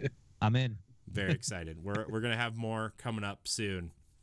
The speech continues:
Speaker 2: Just wanna let everybody know that the store is now open. You can also get logos from your favorite shows, you know, Boss Rush Network, generic tees, that kind of stuff. You can support our writing team by buying the Boss Rush writing team shirt.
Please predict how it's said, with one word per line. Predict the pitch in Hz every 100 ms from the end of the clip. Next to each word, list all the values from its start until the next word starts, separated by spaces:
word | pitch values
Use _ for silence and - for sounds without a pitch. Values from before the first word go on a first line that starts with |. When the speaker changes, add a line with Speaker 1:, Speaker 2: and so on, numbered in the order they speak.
| - - - - - _ _ -
Speaker 2:
Just | - -
wanna | 98 92
let | 90
everybody | 90 90 90
know | 90 87 76 71
that | - 80
the |
store | 85 - 82
is | 78
now | 92 85
open. | 73 73 80
You | 92
can | 120
also | 117 104 110
get | 104 101 - - - - -
logos | 110 113 113 107
from | 110
your | 101
favorite | 90 101 95 101
shows, | - 120 120 117 110 104 - -
you | 104
know, | 95 85 82 - _
Boss | 95 87
Rush | 95 -
Network, | 95 90 87 - _ -
generic | 82 90 85 -
tees, | 113 95 90 87 82 - - - - _ - - - _ -
that | - -
kind | 78
of |
stuff. | - 73 - - - -
You | 117
can | 110
support | - 120
our | 95
writing | 90 95 101
team | 101 101 98
by | 90
buying | 85 92 90
the | 87
Boss | 92 87 -
Rush | 82 -
writing | 82 87
team | 98 87
shirt. | - 87